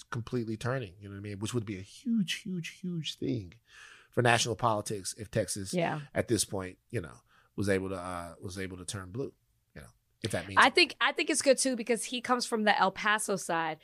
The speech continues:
Speaker 2: So it's like, you know, you're gonna get Houston, you know, you're gonna get Dallas and Austin and the major cities, but then he also brings that West Texas flavor. So I don't know. It could be, this could be good. I'm,
Speaker 1: Do
Speaker 2: I'm rooting for Beto.
Speaker 1: you like El Paso?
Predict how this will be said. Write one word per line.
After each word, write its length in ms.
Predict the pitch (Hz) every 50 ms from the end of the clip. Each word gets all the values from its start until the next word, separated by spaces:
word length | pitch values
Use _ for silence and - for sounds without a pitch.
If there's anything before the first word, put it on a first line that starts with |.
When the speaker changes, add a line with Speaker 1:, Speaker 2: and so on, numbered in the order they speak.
| - - -
Speaker 2:
So 160 | - - 220
it's 120 | 214 214 -
like, 160 | 202 196 - 214
you 80 | 233
know, 80 | 233 254
you're 160 | 269 262 269
gonna 160 | 233 254 240 220
get 200 | - 233 220 220
Houston, 480 | - 220 214 196 - - 220 208 196
you 80 | 185 190
know, 80 | 190
you're 160 | 208 220 214 220
gonna 80 | 214 208
get 220 | - 220 185 -
Dallas 600 | - 175 175 180 196 196 196 196 202 185 - -
and 120 | 175 165 - -
Austin 400 | - 170 180 185 185 - - 202
and 100 | 185 175
the 60 | 170 165
major 260 | 175 180 185 175 175
cities, 380 | - - - 233 226 220 185
but 160 | - - - -
then 120 | 175 170
he 140 | 160 185 - -
also 300 | - - 302 - - 226
brings 260 | - - 185 180 156
that 220 | - 160 151 156 151
West 260 | 156 151 - - -
Texas 400 | - 214 170 - - 214 185 -
flavor. 320 | - 180 165 160 - -
So 220 | - - - - - -
I 120 | - 254 269
don't 160 | 294 302 302
know. 200 | 311 294 247 196
It 160 | - 202 -
could 120 | - 302 -
be, 180 | - 415 440 427 - - - - - _ -
this 100 | - -
could 140 | - 494 480
be 120 | 523 554 - - 571 622 640 640 554
good. 220 | - - - - - - _ -
I'm, 100 | 214 202
Speaker 1:
Do 80 | 131 151
Speaker 2:
I'm 120 | 226 233
rooting 200 | 196 214 - -
for 120 | - 247 220
Beto. 360 | 185 190 170 160 151 147 147 147
Speaker 1:
you 140 | 131 127 127
like 180 | 123 123 113 127
El 80 | 123 113
Paso? 360 | - 123 120 - - 127